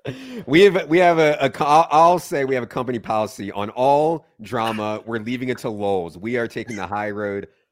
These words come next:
on all, uh, D F S drama. We leave it to you guys. But man, I gotta say, you guys, I haven't missed the lulls in the last, like, three months. The episodes have been absolutely fire. So keep up the good work. I mean, think about the niche.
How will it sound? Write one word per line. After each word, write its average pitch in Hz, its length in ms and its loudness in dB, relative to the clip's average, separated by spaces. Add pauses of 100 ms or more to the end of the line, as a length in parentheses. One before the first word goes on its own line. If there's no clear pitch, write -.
on 107 200 -8
all, 117 500 -4
uh, 107 320 -6
D 107 220 -10
F 104 180 -8
S 101 220 -8
drama. 104 320 -8
We 110 120 -8
leave 165 140 -4
it 165 100 -8
to 123 80 -14
you 120 140 -8
guys. 85 320 -8
But 101 180 -10
man, 101 220 -8 (260)
I 123 120 -4
gotta 151 160 0
say, 110 200 -6
you 98 140 -10
guys, 101 400 -4 (240)
I 113 140 -4
haven't 123 340 -8 (320)
missed 117 260 -8
the 127 80 -8
lulls 110 480 -4
in 117 80 -8
the 98 100 -8
last, 98 280 -8
like, 98 260 -12
three 113 160 -10
months. 104 240 -6
The 90 100 -12
episodes 107 360 -10
have 98 80 -12
been 92 140 -10 (200)
absolutely 95 560 -14 (720)
fire. 95 320 -4
So 92 160 -14
keep 110 220 -12
up 104 160 -8
the 104 60 -12
good 90 180 -8
work. 95 240 -8 (160)
I 135 80 -6
mean, 143 240 -2 (340)
think 214 140 -8
about 247 180 -8
the 170 60 -4
niche. 120 420 -6